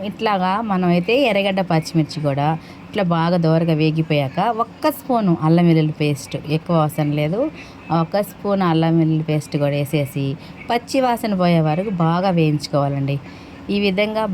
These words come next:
బాగా పచ్చి వాసన పోయే వరకు వేయించుకోవడం వల్ల మనకి పులుసు అయితే చాలా రుచి ఎక్కువ వస్తుందన్నమాట. ఇట్లా బాగా వేయించేసుకున్నాక ఇప్పుడు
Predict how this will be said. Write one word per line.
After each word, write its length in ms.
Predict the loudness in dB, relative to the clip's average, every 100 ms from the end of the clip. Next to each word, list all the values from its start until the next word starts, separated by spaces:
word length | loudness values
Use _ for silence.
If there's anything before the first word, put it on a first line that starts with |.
| 0
బాగా 260 | 2 0 0 0
పచ్చి 300 | -4 -2 0
వాసన 240 | 0 2 0 2
పోయే 160 | 2 2
వరకు 160 | 0 0
వేయించుకోవడం 460 | -2 -2 -2 0 0
వల్ల 160 | 0 0 2
మనకి 260 | 2 2 -4 0
పులుసు 260 | 0 2 -2
అయితే 160 | -2 0
చాలా 220 | 2 4 2
రుచి 200 | 0 -2 -2
ఎక్కువ 160 | 0 -4
వస్తుందన్నమాట. 640 | -2 -2 0 0 -2 -2 -2 -2 -6 -20 -18 -16 -18 -18 -20 -18 -14
ఇట్లా 200 | -4 0 2 2
బాగా 240 | 2 2 2
వేయించేసుకున్నాక 840 | 4 2 2 -4 -2 -2 0 0 0 -2 -2 -16 -12 -12
ఇప్పుడు 220 | -6